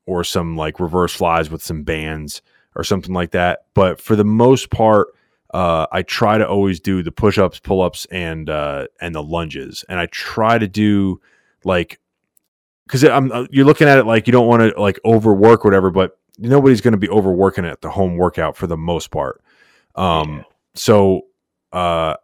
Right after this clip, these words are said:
Speaker 1: I'm trying to, like, slowly incre-, I've already upped the amount of pull-ups I can do. And
Speaker 2: That's good.
Speaker 1: Yeah. So, um,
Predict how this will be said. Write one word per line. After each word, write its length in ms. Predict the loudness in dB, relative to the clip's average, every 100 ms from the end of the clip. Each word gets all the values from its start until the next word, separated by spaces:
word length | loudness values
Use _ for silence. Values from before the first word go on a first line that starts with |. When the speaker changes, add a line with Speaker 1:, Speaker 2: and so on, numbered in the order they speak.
| -6
Speaker 1:
I'm 140 | -6
trying 180 | -2 0
to, 40 | 0
like, 160 | -2
slowly 420 | -2 2 4 4
incre-, 140 | 0 -2
I've 120 | 4
already 200 | 4 4
upped 220 | 0 -2
the 60 | 0
amount 200 | 0 0
of 100 | -2
pull-ups 340 | 0 0 0
I 100 | -6
can 200 | -8 -12
do. 340 | -10 -10 -10 -16 _ _
And 360 | -14 -12 -14 -14
Speaker 2:
That's 220 | -12 -12
good. 240 | -16 -20 -20 _ -6
Speaker 1:
Yeah. 340 | -4 -2 -6 _ _ _ _ _ _ _
So, 320 | 2 6 6 4
um, 440 | 4 0 -4 -8